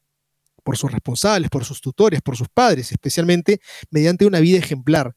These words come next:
Sin embargo, la Iglesia no puede dejar dudas sobre el derecho natural del niño a crecer con sus propios padres biológicos, o en caso de emergencia con sus padres adoptivos, quienes moralmente y legítimamente ocupan su lugar. Cualquier forma de maternidad subrogada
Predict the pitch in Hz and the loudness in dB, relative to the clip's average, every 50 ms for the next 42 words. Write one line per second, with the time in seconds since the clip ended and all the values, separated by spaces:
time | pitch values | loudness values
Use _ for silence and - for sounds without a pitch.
0 | _ _ _ _ - - - _ - - 180 170 165 175 220 277 294 285 262 214 | _ _ _ _ -20 -20 -20 _ -4 -2 2 2 2 2 2 4 4 4 4 4
1 | 175 190 226 214 - 220 208 208 196 - 220 240 233 233 226 180 151 - - 190 | 4 2 0 0 0 2 2 2 2 4 4 4 4 4 4 2 2 0 -2 -2
2 | 185 165 165 220 220 190 190 220 202 - - 165 143 143 143 147 156 208 - - | -2 2 2 4 4 4 4 2 0 2 2 2 2 2 0 2 0 0 0 0
3 | 214 202 180 147 - 147 170 175 196 202 170 151 147 151 170 190 196 196 196 196 | 0 0 0 2 2 4 4 4 2 2 0 -2 -2 -2 -2 0 2 2 2 2
4 | - - 147 131 123 - - 202 208 220 - 226 214 - - 160 - - - 175 | 0 -4 -6 -4 -2 0 0 0 0 0 0 0 0 2 0 -2 -2 0 0 0
5 | 185 196 - - 220 190 - - _ 151 156 170 170 190 175 180 196 214 269 262 | 0 0 2 2 0 0 0 -2 _ 0 0 2 2 4 4 4 4 4 4 2
6 | - - 240 - - 170 151 135 - - _ _ - - - - - 170 165 156 | 2 0 -2 0 2 0 0 0 -2 -8 _ _ -20 -20 -20 -4 0 2 2 2
7 | 156 - - 214 214 - 220 180 160 156 143 156 208 214 208 - 214 196 160 156 | 2 0 -2 -2 2 2 0 2 2 0 0 2 2 2 2 0 -2 -2 0 -2
8 | 139 - 143 - - 170 180 185 196 - 196 156 143 135 - - - 262 269 233 | 0 -2 -4 -2 0 2 2 2 2 2 2 2 2 0 0 0 2 4 4 4
9 | 160 139 139 - - - 147 - 131 120 143 151 170 185 185 202 202 196 - 214 | 4 2 0 -2 -4 -6 -6 -4 -2 -2 0 0 0 2 2 0 0 0 0 0
10 | 208 160 143 143 131 - - - 262 277 - - 180 151 147 151 185 208 185 170 | 2 2 2 0 0 -2 -2 -2 -2 -2 0 -2 -2 0 0 0 0 0 0 -2
11 | 135 - 180 - 180 180 - - 151 139 151 185 202 170 131 - _ _ _ _ | -2 -2 -2 -2 0 0 0 0 0 2 2 2 0 0 -2 -6 _ _ _ _
12 | - - - _ _ 170 165 - - 269 240 - - 277 277 254 262 247 233 202 | -20 -20 -20 _ _ 0 0 2 2 0 0 2 2 2 2 2 2 2 2 2
13 | 170 156 160 156 - 160 156 139 147 170 208 196 - 262 214 190 185 156 147 151 | 2 0 -2 0 0 -2 -2 0 0 0 0 0 0 0 0 0 0 2 2 2
14 | 165 185 220 240 226 190 170 170 180 | 2 2 0 0 0 0 -2 -2 -6